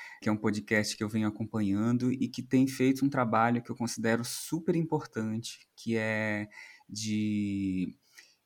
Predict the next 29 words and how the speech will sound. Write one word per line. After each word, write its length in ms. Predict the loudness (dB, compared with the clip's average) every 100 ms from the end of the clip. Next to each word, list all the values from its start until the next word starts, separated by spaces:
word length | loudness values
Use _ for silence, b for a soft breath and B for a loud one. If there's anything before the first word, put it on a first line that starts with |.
| _
construir, 840 | 2 2 2 4 6 6 6 2 2
né, 200 | 2 2
transpor 640 | 4 4 4 2 4 4
pra 100 | 6
um 100 | 6
outro 280 | 8 6 2
formato, 840 | 2 2 4 4 6 4 2 -2 -2
que 100 | 0
é 40 |
esse 140 | -2 -2
formato 480 | -2 4 4 4 -2
de 200 | -2 2
áudio, 480 | 4 4 4 0
uma 240 | 2 4 6
memória 800 | 6 6 8 8 6 2 0 -2 b -20
das 340 | -6 -2 0
pesquisas 540 | -2 -4 -2 -2 -2
que 140 | -6 -6
se 120 | -4
desenvolvem 600 | 4 6 8 6 6 6
na 80 | 4
Amazônia, 760 | 2 0 2 4 6 6 6
né, 160 | 2 0
de 80 | -4
pe-, 160 | -10 -8
de 100 | -6
pesquisadores 880 | -6 -6 0 2 4 6 8 6 2
e 40 |
pesquisadoras 920 | -4 -8 -2 -2 0 0 0 0 -4